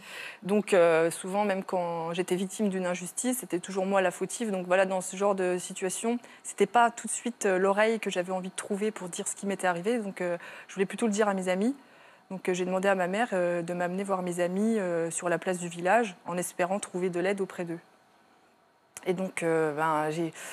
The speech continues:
y a, j'avais une quinzaine d'amis, je les ai tous parcourus un à un en disant ce qui m'était arrivé. Mais aucun ne m'a prise au sérieux parce que j'étais dans un état, euh,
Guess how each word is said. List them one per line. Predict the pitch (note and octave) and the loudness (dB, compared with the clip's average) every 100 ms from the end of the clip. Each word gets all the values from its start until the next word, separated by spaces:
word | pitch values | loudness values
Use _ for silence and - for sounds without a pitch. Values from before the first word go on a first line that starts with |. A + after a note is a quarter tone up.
| - - | -8 -2
y | |
a, | |
j'avais | F3 F#3 | 2 2
une | F#3+ | 4
quinzaine | G#3+ G3+ G3 G3+ | 4 6 6 6
d'amis, | F#3+ G3+ B3 A3+ | 6 8 8 6
je | F#3+ | 2
les | F#3 F#3+ | 0 0
ai | |
tous | G3 - - | 0 -4 0
parcourus | G3+ - G#3 A3 - | 0 0 0 0 2
un | G#3 | 2
à | G3+ | 4
un | A3 | 4
en | A3+ F#3+ | 2 2
disant | F#3+ G3 G#3+ | 0 0 0
ce | - | -2
qui | G#3 | 0
m'était | G3 G3 | 2 4
arrivé. | F3+ F3 G3+ A#3+ - - - - _ F#3 | 2 2 0 0 -6 -20 -20 -20 _ -10
Mais | - | -4
aucun | A#3 G3+ A#3 A3+ | -4 0 2 2
ne | G#3+ | 2
m'a | G3 G3 | 2 0
prise | - F#3 | -2 -2
au | |
sérieux | - G3 A3 | 0 2 2
parce | C4+ F3 - | 2 -2 -4
que | |
j'étais | F3 - | -6 -6
dans | F3+ F3+ | -4 -2
un | F3+ | -2
état, | E3+ - G3+ G3 F#3 | -4 0 4 4 4
euh, | E3+ E3+ E3+ F3 | 2 2 2 0